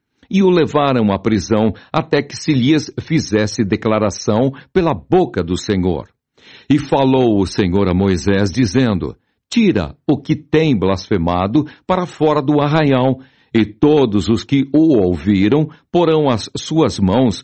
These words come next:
sobre a sua cabeça. Então toda a congregação o apedrejará." E aos filhos de Israel falarás, dizendo: Qualquer que amaldiçoar o seu Deus,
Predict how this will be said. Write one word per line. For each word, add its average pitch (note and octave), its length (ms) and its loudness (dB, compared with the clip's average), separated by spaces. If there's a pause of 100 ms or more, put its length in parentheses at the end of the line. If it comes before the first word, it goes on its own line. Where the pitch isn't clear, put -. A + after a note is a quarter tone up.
(140)
sobre G2 440 -2
a F2 60 -2
sua F#3+ 380 0
cabeça. F#2+ 760 -2 (360)
Então F3 420 2 (300)
toda G2 600 2
a G2+ 40 -2
congregação C#3 1000 -2
o A#2 180 2
apedrejará." G2 1000 -2 (580)
E D3 120 2
aos F3+ 220 -2
filhos E3 320 0
de C3+ 120 -4
Israel A#2 480 0
falarás, C3 760 -2
dizendo: B2 680 -2 (480)
Qualquer B2+ 720 2
que A2+ 280 0
amaldiçoar B2+ 1200 0
o G#2 40 0
seu G2 280 -2
Deus, A2 440 0